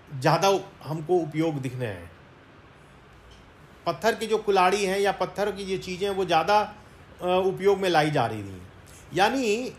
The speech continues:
लोहे की जो खोज जो छठी शताब्दी में क्लेम की जाती है या उसके बाद की इस, अ,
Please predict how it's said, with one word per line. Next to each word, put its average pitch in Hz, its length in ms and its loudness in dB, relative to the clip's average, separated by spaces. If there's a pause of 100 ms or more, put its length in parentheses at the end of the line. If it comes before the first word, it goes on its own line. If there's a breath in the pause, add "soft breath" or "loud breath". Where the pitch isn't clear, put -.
लोहे 196 500 2
की 262 200 -6
जो 254 120 -4
खोज 220 440 2
जो 208 200 -4
छठी 165 440 -8
शताब्दी 170 540 -2
में 202 140 -4
क्लेम 170 380 -2
की 147 200 -6
जाती 113 340 -8
है 107 400 -12 (800 loud breath)
या 143 140 2
उसके 156 260 -2
बाद 135 440 2 (240)
की 151 200 -2
इस, - 220 -10
अ, - 20 -10